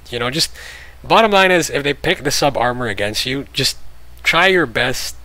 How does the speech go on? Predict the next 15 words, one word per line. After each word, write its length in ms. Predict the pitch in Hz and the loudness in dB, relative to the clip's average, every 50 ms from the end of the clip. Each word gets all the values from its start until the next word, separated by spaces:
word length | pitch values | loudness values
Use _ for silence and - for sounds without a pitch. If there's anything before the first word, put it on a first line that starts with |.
| - | -8
to 80 | - 127 | -6 -4
not 280 | 120 127 131 117 101 | 0 0 0 0 -2
deviate 500 | 98 113 110 117 120 123 127 127 127 117 | -6 -6 -6 -4 -2 -2 0 0 -2 -2
much 400 | 110 104 107 107 117 - - - | -4 -4 -4 -4 -2 -2 -2 -2
from 180 | - - - 131 | -4 -6 -8 -8
the 100 | 110 104 | -6 -6
runaway 400 | 104 107 107 113 117 120 123 120 | -4 -4 -4 -4 -2 -2 -2 -2
game 320 | 110 123 123 123 139 139 | -2 -2 -2 -2 -2 -4
that 140 | - 110 101 | -4 -6 -6
Katana 340 | - 101 - 113 113 110 110 | -6 -4 -4 -4 -4 -4 -4
does 220 | 107 107 104 107 | -4 -4 -4 -4
so 240 | - - - 107 101 | -4 -4 -4 -2 -2
well. 340 | 98 98 98 101 113 135 147 - - - - - - - - - - - - - - - - - - - - - - | -2 -2 -2 -2 -2 -4 -6 -10 -14 -16 -16 -16 -16 -16 -18 -18 -18 -18 -18 -18 -18 -18 -20 -20 -20 -18 -12 -4 0
And 240 | 151 143 131 127 | 0 0 0 0
just 380 | 120 135 135 117 - - - - | -2 -2 -2 -2 -2 -4 -6 -8